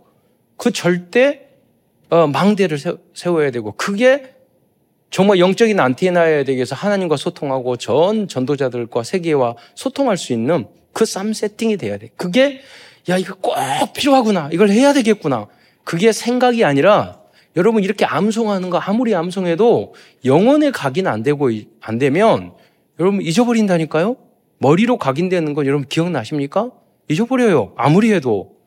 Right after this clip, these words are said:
왜? 진짜 내 영혼에 안 믿어졌기 때문에. 그러면 뭐냐면, 이, 이 목사님 처음부터 그 말씀 하셨어요. 만약에 여러분이 이게 영적인 각인이 되면은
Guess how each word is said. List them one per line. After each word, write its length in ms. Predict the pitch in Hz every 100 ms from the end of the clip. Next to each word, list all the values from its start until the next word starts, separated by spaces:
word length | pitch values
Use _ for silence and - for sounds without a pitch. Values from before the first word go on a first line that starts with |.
| _ _
왜? 420 | 156 214 123 - - _ _
진짜 760 | - 226 214 - _ - 190
내 260 | 185 165 147
영혼에 520 | 139 175 175 165 170
안 220 | 135 113
믿어졌기 440 | 143 156 143 127 117
때문에. 500 | 123 117 147 180 - _ _
그러면 300 | 247 247 180
뭐냐면, 440 | 127 131 123 139 -
이, 140 | 202 -
이 40 |
목사님 360 | 202 - 175 160
처음부터 920 | - - 220 214 - - _ 147 165 135
그 100 | -
말씀 280 | 151 160 117
하셨어요. 400 | 135 143 107 95 _ - _ _ _
만약에 420 | - 175 233 220 220
여러분이 400 | 190 190 190 160
이게 180 | 156
영적인 440 | 156 135 127 139 -
각인이 520 | - 113 123 196 175
되면은 800 | 123 120 135 143 139 190 131 95